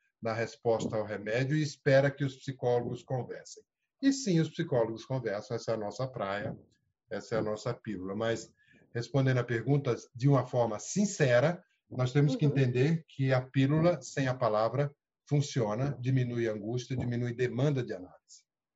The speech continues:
Speaker 1: E isso
Speaker 2: Uhum.
Speaker 1: nos afeta e afeta o paciente.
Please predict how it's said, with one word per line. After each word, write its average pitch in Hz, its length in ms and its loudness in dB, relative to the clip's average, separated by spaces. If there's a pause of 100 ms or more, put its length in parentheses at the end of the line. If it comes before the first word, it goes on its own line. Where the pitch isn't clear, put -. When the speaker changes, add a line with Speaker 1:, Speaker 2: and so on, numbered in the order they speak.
(360)
Speaker 1:
E 110 180 -4
isso 196 200 -4
Speaker 2:
Uhum. 120 60 -2
Speaker 1:
nos 117 100 -4
afeta 113 640 -2
e 135 100 0
afeta 113 380 -2
o 107 60 -4
paciente. - 600 -4